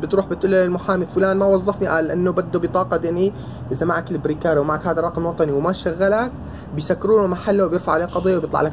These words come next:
تعويض وب-، وبي-، وبينهوا أمره، ماشي؟ فلا تسلبها عليهم، لأنه هن ما بينسلب عليهم هاي الأمور. بدك تكون إنسان بسيط، بدك تشتغل.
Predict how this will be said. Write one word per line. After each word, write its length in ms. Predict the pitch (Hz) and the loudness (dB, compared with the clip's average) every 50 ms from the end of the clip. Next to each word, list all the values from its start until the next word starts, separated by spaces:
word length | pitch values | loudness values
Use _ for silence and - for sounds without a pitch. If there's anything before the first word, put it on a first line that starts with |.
| - | 0
تعويض 240 | - 143 160 160 156 | 0 2 2 2 2
وب-، 80 | 151 147 - - - - - - - - - - - - - - - - - - | -2 -4 -6 -10 -14 -14 -14 -12 -12 -12 -12 -12 -10 -12 -12 -10 -10 -6 -4 -2
وبي-، 240 | 151 143 151 - 156 | 0 0 0 -2 -2
وبينهوا 380 | 139 160 160 151 151 135 123 | -2 -2 -2 0 0 0 0
أمره، 280 | 131 135 131 117 - - - - | 0 0 0 0 -2 -2 -4 -2
ماشي؟ 440 | 131 131 143 147 - - 170 175 180 - - - - - - - - - - | -2 -2 -2 -2 -2 -2 -4 -2 -4 -6 -10 -14 -14 -14 -14 -16 -14 -6 -2
فلا 200 | 135 139 160 190 | 0 2 2 2
تسلبها 420 | 190 - - - 208 180 180 170 | 0 -2 -4 -2 -2 -2 0 -2
عليهم، 180 | 135 151 156 156 | -4 -2 -2 -2
لأنه 260 | 156 139 123 131 131 | -2 -2 -2 -2 -2
هن 380 | 135 170 190 185 175 160 165 165 - - - - - - - - - - | 0 0 0 2 2 2 0 0 -4 -8 -12 -14 -12 -12 -12 -10 -4 -2
ما 120 | 156 165 | -2 0
بينسلب 440 | 170 170 160 156 - - 147 131 127 | 0 -2 -4 -4 -2 -2 0 0 0
عليهم 180 | 113 120 120 110 | 0 0 -2 -2
هاي 120 | - 127 | -4 -4
الأمور. 280 | 123 120 117 120 151 - | -4 -2 -2 -2 -2 -2
بدك 220 | 190 190 - 220 | -2 -2 -4 -4
تكون 220 | - - 175 170 | -4 -2 -2 -2
إنسان 380 | 165 147 143 139 - 151 143 135 | -2 -2 -4 -4 -4 -4 -4 -4
بسيط، 220 | - - 143 156 156 - | -4 -6 -8 -8 -6 -6
بدك 220 | 202 196 202 190 - | -4 -4 -4 -4 -4
تشتغل. 360 | - - - - 202 208 214 | -8 -8 -6 -4 -2 -2 -4